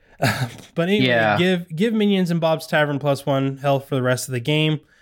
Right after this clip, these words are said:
Speaker 1: Uh, Rockin' and Rollin', your next three refreshes cost zero, and new recruit. Uh, add a minion to Bob's Tavern. Again, standardize your, your wording, uh, for the rest of the game.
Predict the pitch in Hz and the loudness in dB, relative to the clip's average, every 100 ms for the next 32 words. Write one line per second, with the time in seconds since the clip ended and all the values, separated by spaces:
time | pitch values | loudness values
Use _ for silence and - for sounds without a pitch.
0 | _ _ _ - 147 143 139 135 - 151 | _ _ _ -4 2 2 2 -2 -6 0
1 | 156 151 156 143 156 160 156 147 143 139 | 0 2 0 2 2 2 0 0 0 -2
2 | - 139 131 147 139 135 - 120 110 156 | -6 -6 -2 -2 -2 -6 -6 -8 -6 -2
3 | 165 165 160 156 139 131 123 120 - 190 | 2 2 2 0 0 0 -2 -6 -2 2
4 | 202 202 _ _ _ - 143 139 151 156 | 2 0 _ _ _ -2 0 2 2 2
5 | 151 151 151 151 147 139 - 131 135 131 | 2 0 0 0 -2 -6 -4 0 2 0
6 | - 151 143 135 135 139 - 123 127 127 | -2 2 2 4 0 -2 -8 -8 -6 -4
7 | 127 123 _ _ _ _ - - 135 127 | -4 -6 _ _ _ _ -12 -4 -2 0
8 | 127 123 120 123 120 120 - - _ 139 | 2 2 2 0 -2 -4 -12 -20 _ -6
9 | 127 120 120 117 120 117 - - - 143 | -4 -2 -2 0 -2 -6 -16 -20 2 6
10 | 139 131 143 131 123 139 127 120 120 113 | 8 8 6 6 4 0 0 0 -2 -4